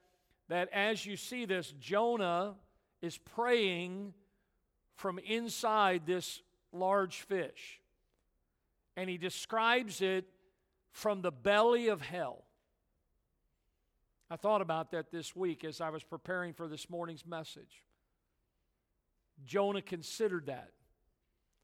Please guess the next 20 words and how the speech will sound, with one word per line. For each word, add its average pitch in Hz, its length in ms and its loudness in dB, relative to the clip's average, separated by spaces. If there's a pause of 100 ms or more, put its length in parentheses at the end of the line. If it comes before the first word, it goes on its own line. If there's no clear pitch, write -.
(140)
He 180 100 -6
was 170 180 -4
in 180 160 -4
the 151 280 -2
heart 202 420 0
of 170 120 -2
the 165 180 0
earth, 151 400 -4
in 170 160 -8
the 160 120 -6
middle 180 480 -2
of 160 120 -2
this 160 340 -6 (540)
great 175 420 -2
fish. - 560 -12 (600)
And 135 120 -16
God 196 300 6
hears, 190 640 -2 (720)
God 185 380 6
spares, 175 1000 0